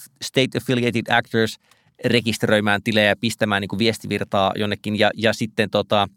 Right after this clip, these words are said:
yksi seikka, että minkä takia se onnistui, oli se, että koska kyseessä on hajautettu järjestelmä, eli monet eri ihmiset on pistänyt omia servereitään pystyyn, niin A, niillä ei ole siellä tietenkään mitään ihmismoderointia, mut B, ne ei ollut välttämättä edes käynyt niitten palvelinohjelmistojen konfeja läpi sillä tavalla, että siellä niin kuin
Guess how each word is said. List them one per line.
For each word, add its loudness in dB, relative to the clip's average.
yksi -2
seikka, 0
että -2
minkä 0
takia -2
se -6
onnistui, 0
oli 0
se, 2
että -4
koska 0
kyseessä -2
on -8
hajautettu 0
järjestelmä, 0
eli 2
monet 0
eri 0
ihmiset -2
on -4
pistänyt -2
omia 2
servereitään 0
pystyyn, -2
niin -4
A, 4
niillä -6
ei 0
ole -2
siellä -6
tietenkään -2
mitään -2
ihmismoderointia, 0
mut -2
B, -8
ne 4
ei 4
ollut 0
välttämättä 0
edes -2
käynyt 0
niitten -2
palvelinohjelmistojen 2
konfeja 0
läpi 0
sillä 0
tavalla, 0
että -14
siellä -4
niin -6
kuin -2